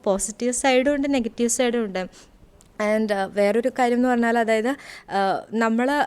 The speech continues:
നമ്മളുടെ കൂടെയുള്ള, ഇപ്പോൾ നമ്മളൊരു ഒറ്റയ്ക്കൊരു ലൈഫ് ലീഡ് ആണെങ്കിൽ കുഴപ്പമില്ല, പക്ഷെ നമ്മുടെ കൂടെയുള്ളവരും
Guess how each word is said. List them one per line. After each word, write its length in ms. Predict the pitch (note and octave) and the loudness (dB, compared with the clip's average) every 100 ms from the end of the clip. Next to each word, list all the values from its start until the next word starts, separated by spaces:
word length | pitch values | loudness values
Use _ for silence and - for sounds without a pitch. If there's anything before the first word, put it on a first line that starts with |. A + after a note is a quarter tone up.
| - | -4
നമ്മളുടെ 340 | G#3+ G#3+ G#3+ | -6 -4 -4
കൂടെയുള്ള, 560 | B3+ C4 A#3+ B3+ C4 G#3+ | -4 -4 -4 0 2 0
ഇപ്പോൾ 220 | F#3+ A#3 | -4 -6
നമ്മളൊരു 360 | A#3 A3+ A#3 B3+ | -6 -4 -6 -6
ഒറ്റയ്ക്കൊരു 420 | A#3+ B3+ B3 C#4+ | -10 -12 -8 -6
ലൈഫ് 440 | C4+ B3 A#3+ - C4 | -4 -4 -4 -8 -10
ലീഡ് 280 | B3 B3 A#3+ | -8 -6 -4
ആണെങ്കിൽ 380 | A#3+ A#3 A3+ A3+ | -4 -4 -8 -10
കുഴപ്പമില്ല, 460 | A3 G#3 G3+ G3 F#3+ | -8 -8 -8 -14 -12
പക്ഷെ 220 | - A3 | -12 -12
നമ്മുടെ 180 | A3 A#3+ | -12 -8
കൂടെയുള്ളവരും 840 | B3 A#3+ B3 C4+ C4 B3+ B3+ C#4 | -4 -2 -2 -2 -2 -2 -4 -8